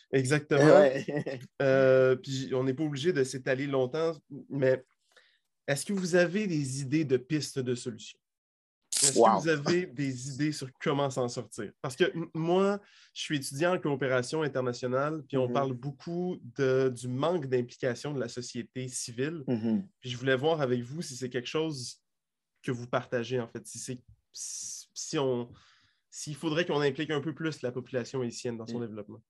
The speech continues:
Speaker 3: et, et si, si je peux me permettre un, un complément de question, parce que je, on, tout à l'heure, on a rapidement évoqué la diaspora haïtienne,
Speaker 2: Mhm.
Speaker 3: qui représente deux millions de personnes à travers le monde.
Speaker 2: Mhm.
Speaker 3: Euh, je sais que, euh, au Québec, notamment, euh,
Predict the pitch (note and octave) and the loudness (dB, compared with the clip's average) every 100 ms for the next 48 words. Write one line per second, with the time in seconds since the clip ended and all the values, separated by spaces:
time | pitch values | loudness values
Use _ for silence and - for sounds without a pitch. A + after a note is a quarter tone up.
0 | _ B2 - A#2+ - D3 C3+ - C#3 C3+ | _ -14 -12 -12 -8 -8 -8 -10 -10 -6
1 | C3+ C3 C3 B2+ A#2+ A#2 A#2 - A#2 A#2 | -8 -6 -8 -8 -12 -10 -12 -10 -12 -10
2 | A#2 A2+ _ A2 G#2+ A#2 - F3 B2 - | -10 -12 _ -18 -14 -12 -10 -10 -12 -14
3 | A2+ A2 - A2+ - - B2+ C#3+ B2+ A#2 | -14 -14 -14 -14 -14 -8 -6 -4 -4 -6
4 | A#2 A2+ C3 - C#3+ C#3 B2 A#2+ B2+ A2+ | -6 -6 -8 -6 -6 -4 -6 -6 -8 -6
5 | A#2+ - B2 A#2 A#2 A#2 - G#3 E3 _ | -8 -8 -10 -6 -6 -6 -6 -6 -6 _
6 | - C3+ A2 D#3 B2 - B2 A#2 C#3 E3+ | 0 0 0 -6 -8 -8 -8 -6 -4 -4
7 | D#3 D3+ C3 C#3 - C#3 B2+ A#2 A#2 B2 | -4 -8 -8 -10 -8 -10 -8 -8 -6 -6
8 | G3+ D3 - - A2+ A#2 A#2+ A#2 A2+ G2 | -6 -8 -12 -8 -6 -6 -8 -6 -8 -8
9 | B2 B2+ - D#3+ D#3 C3 B2 A#2+ - A2+ | -8 -8 -8 -10 -8 -8 -6 -6 -8 -10
10 | A2 A2 A2 G#2 G#2+ - - - _ _ | -8 -8 -10 -12 -14 -16 -20 -20 _ _
11 | _ _ _ _ _ _ - C#3+ - E3 | _ _ _ _ _ _ -6 -4 -2 -2
12 | D#3+ E3+ - C3 B2+ C3 C#3+ C#3+ B2 A#2 | 0 0 -2 -6 -4 -4 -4 -4 -4 -6
13 | A2+ G#2+ | -6 -8